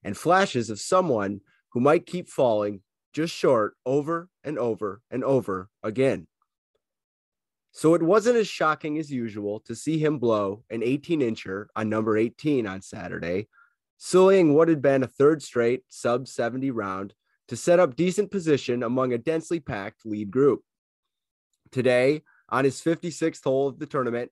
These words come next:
he found himself fifty-seven feet from the hole in a greenside bunker and announced his intention to win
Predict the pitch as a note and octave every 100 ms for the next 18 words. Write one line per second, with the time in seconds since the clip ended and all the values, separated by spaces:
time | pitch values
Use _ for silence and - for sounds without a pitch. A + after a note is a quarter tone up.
0 | _ _ _ D3 - C3+ D3+ C#3+ D#3 C#3
1 | - F3+ F#3+ - G#3 - E3+ E3+ F3 E3+
2 | F3 - F#3+ F#3 C#3 C3 B2 A#2+ A#2 G#2+
3 | C3 D#3+ D#3+ F3 D#3 D#3 C3 A#2 G#2+ G#2
4 | G2 _ _ - A#2 C#3+ F#3 A3 F#3 -
5 | C3+ B2 A#2 A2 G#2+ A2 A2 C#3+ C3 A2
6 | G2 G2